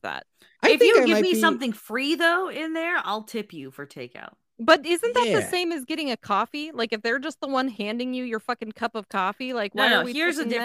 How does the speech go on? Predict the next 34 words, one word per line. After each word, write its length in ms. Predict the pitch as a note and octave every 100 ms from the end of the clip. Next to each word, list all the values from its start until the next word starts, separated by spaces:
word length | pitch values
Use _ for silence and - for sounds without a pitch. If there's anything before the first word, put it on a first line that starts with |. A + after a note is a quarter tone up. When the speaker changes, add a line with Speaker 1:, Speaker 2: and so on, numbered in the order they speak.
| G#3+
Speaker 3:
difference. 240 | C3+ -
Here's 200 | C4 C#4
the 100 | C4
difference, 440 | G3 F3+ F#2+ - E3
okay? 380 | E3 F3+ E3+ -
Starbucks 720 | - A#3 A#3 B3 D4 D4 -
can 120 | A3+
go 120 | F#3+
fuck 320 | F#3 - F3 D#3
itself 440 | - D#3+ F#2+ - -
is 140 | D#3
the 80 | D3
first 400 | - C#3+ D3 -
one, 180 | F#2+ -
okay? 340 | - D3 D#3 _ - -
And 140 | - G#3
the 100 | A3
second 500 | - E4 F4 G#3+ F3+
thing 200 | D#3+ D3
is, 340 | C3 B2 - -
is 200 | F3+ F#3
that 280 | F3+ F#3 -
you're 480 | F#3+ A3 B3+ C#4 A#3+ _ _
taking 360 | - A#3+ A#3+ B3+
the 100 | A#3
time, 600 | - G3+ E3 C3 D#3 E3+ _ _ _ -
'cause, 100 | A#3
like, 140 | A#3
usually 360 | A3 C#4+ B3+ C#4+
when 140 | A3
I 220 | G3+ G#3+ -
order 320 | F#3 F#3 F#3
to-go 360 | F#3 F#3+ F3 E3+
food, 400 | D#3 C3 C3+